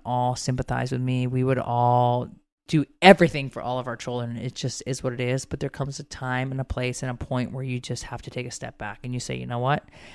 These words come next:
They're on their own. Like, they have to do it." Croy is the only driving force in my life as to why I took a step back from Brielle and a step back from Ariana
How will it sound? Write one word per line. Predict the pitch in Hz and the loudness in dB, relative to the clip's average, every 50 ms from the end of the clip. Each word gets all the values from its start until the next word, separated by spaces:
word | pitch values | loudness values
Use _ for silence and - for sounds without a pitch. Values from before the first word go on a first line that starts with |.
| - - - - - | -20 -20 -20 -16 -10
They're | - 135 139 135 135 127 | -2 2 4 4 6 6
on | 123 123 127 | 4 2 0
their | 127 123 123 123 | -2 -4 -2 -2
own. | 131 139 127 - - - - _ _ _ - | -2 -2 -2 -4 -10 -18 -20 _ _ _ -12
Like, | 131 113 | -10 -4
they | - 127 123 131 | -4 -4 -4 -2
have | - - - - - 135 123 - | -2 -2 -2 -2 -2 -4 -4 -2
to | - 127 | -4 -4
do | 120 139 135 127 | -2 -2 -2 -2
it." | 117 - - - - - - - - - | -2 -6 -10 -16 -20 -20 -20 -20 -20 -16
Croy | - - - 185 226 294 285 202 143 131 135 165 185 175 - _ - _ _ _ _ _ _ _ _ - | -6 0 6 8 10 12 12 12 10 8 2 -2 -4 -6 -10 _ -20 _ _ _ _ _ _ _ _ 2
is | 170 160 143 - - - | 4 4 4 2 -2 -4
the | 151 160 185 190 - - | 2 4 4 4 4 10
only | - 240 262 311 359 381 359 330 240 190 165 | 12 12 12 12 12 10 8 8 8 8 8
driving | 139 - 156 143 139 139 131 127 | 8 8 8 8 8 6 2 -2
force | - - 139 131 123 - - | 0 0 0 0 0 0 -2
in | 139 | -2
my | 135 123 123 | 0 0 0
life | 123 123 123 123 123 123 127 - - | 0 0 0 0 0 0 -2 -4 -4
as | 139 139 - | -6 -4 0
to | - 151 | 0 0
why | 139 139 139 139 139 135 135 | 2 4 4 6 6 6 6
I | 131 | 4
took | - - 135 - | 0 -4 -6 -6
a | 123 | -6
step | - - - 135 120 113 - | -8 -4 -2 -2 -2 -2 -2
back | 127 117 107 - - | -2 -2 -2 -6 -8
from | - - 131 127 123 | -6 -6 -6 -4 -4
Brielle | - 127 127 120 120 120 117 117 117 117 117 113 _ _ _ _ _ _ - - | -6 -4 -4 -2 -2 -4 -4 -4 -6 -6 -8 -10 _ _ _ _ _ _ -6 -4
and | 139 135 | -2 -2
a | 123 | -2
step | - - 135 123 - | -2 0 -2 0 0
back | - 123 120 - | 0 -4 -4 -4
from | - 139 131 | -4 -4 -2
Ariana | 123 123 123 123 120 120 120 120 120 120 120 123 123 | 0 0 2 2 2 2 2 2 2 2 0 0 -2